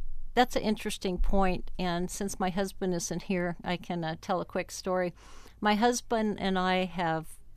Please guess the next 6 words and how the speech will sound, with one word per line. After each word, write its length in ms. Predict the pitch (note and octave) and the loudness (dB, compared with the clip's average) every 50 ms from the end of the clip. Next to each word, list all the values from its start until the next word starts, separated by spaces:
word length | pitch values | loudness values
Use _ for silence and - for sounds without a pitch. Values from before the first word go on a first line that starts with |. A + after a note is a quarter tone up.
| - | -12
two 240 | - - A3+ G#3+ G#3 G3+ | -6 -2 0 2 2 2
completely 640 | - - G#3 F#3 - - - A3+ - - G3 G3 | 0 -2 -2 -2 -2 -2 0 0 0 0 0 0
different 300 | F#3+ F#3+ - - F#3+ F3+ | 0 0 -2 -2 0 0
ideas 420 | E3+ F3 E3+ E3+ E3 D#3+ E3 D#3+ - | 0 0 0 0 0 0 0 -2 -2
about 280 | D#3+ - - - - | -4 -4 -4 -4 -4
composting. 800 | - - E3 D#3 D#3 - - - - - - - - - - D#3+ | -4 -2 -2 0 -2 -2 -8 -10 -8 -10 -10 -10 -10 -8 -8 -8